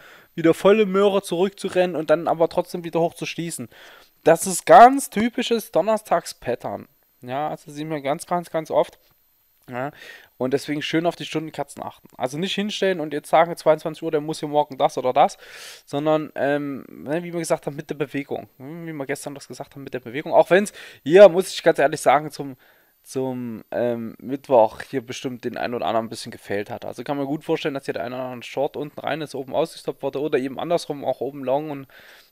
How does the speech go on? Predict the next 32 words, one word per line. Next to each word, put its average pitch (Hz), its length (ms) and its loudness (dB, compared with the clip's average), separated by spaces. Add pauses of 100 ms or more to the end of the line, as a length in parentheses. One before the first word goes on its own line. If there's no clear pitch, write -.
(100)
dann 131 180 -2
nicht 143 220 -6
gehalten. 123 520 0 (480)
Ähm, 127 480 -2
das 123 180 -4
hat 170 80 4
er, - 220 4
das - 200 0
hat 190 80 0
er 214 40 8
aber 180 100 10
auch - 120 6
mit 160 100 2
Absicht - 400 -2
so 135 80 -6
gemacht, 95 340 -12
ne, - 100 -6
der 208 120 -6
dax. - 240 -8
Das, - 260 -16 (540)
der - 80 -10
hat 127 80 -8
da 123 100 -8
wirklich 123 220 -12
Stops - 560 -2
geholt. 131 520 2 (560)
Ähm, 113 160 -4
das 117 200 -4
sieht - 160 -14
man 117 120 -8
ja 104 60 -4
auch - 260 -6